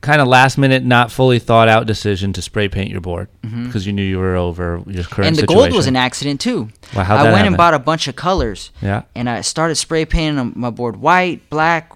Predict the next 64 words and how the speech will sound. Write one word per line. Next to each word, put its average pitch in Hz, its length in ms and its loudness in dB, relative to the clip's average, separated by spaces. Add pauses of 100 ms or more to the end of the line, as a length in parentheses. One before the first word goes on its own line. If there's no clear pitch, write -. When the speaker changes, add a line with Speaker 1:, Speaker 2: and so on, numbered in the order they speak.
Speaker 2:
whatever. 170 500 -6 (460)
And 127 160 -4
the - 80 -12 (100)
only 240 340 -2
color 180 440 -6
that 120 180 -10 (400)
I 120 80 -10
could, - 380 -12
like, 117 300 -12
I 127 60 -8
was, 147 260 -8
I'm 139 220 -10
not, 147 200 -8
maybe 139 240 -8
I'm 135 80 -8
not 120 180 -8
good 143 140 -6
with 123 80 -12
spray 151 200 -8
paint, 151 200 -8
but - 120 -10 (260)
Speaker 1:
<laughs> 117 240 -4
Speaker 2:
all 175 180 4
the 202 140 0
other 202 140 -2
colors 185 380 -6
would 139 100 -10
have, 139 160 -6
like, 117 280 -10
puddles 147 480 -6
in 120 100 -8
'em 117 140 -6
and, 113 100 -8
like, 110 180 -12 (100)
air 143 120 -2
Speaker 1:
Yeah. 104 100 0
Speaker 2:
bubbles 120 380 -4
and 120 140 -6
weird. 156 160 -4 (260)
And 131 200 -4
gold 143 220 -4
was 123 120 -6
the 123 80 -10
only 143 260 -6
color 156 420 -6
that 123 200 -10
just - 240 -12
went 127 180 -4
on 123 140 -4
smooth. 139 460 -6
Speaker 1:
Man, 110 160 0
it - 20 0
was 95 140 -2
Speaker 2:
And - 80 -2
I 107 60 0
was 104 80 0
Speaker 1:
destiny. 101 280 0
Speaker 2:
like, 98 120 -4
"It 120 120 -10
just 120 180 -16
looks 135 260 -14
smooth." 143 400 -14
And 123 100 -2
Speaker 1:
Man. 120 400 0